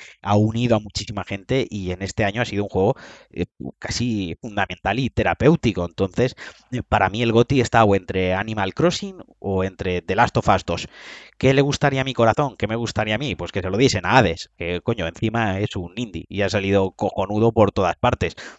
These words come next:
Como digo, está nominado a siete categorías, es un juegazo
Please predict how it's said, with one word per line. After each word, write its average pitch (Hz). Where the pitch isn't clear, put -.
Como 92
digo, 95
está 110
nominado 107
a 98
siete 113
categorías, 92
es 95
un -
juegazo 98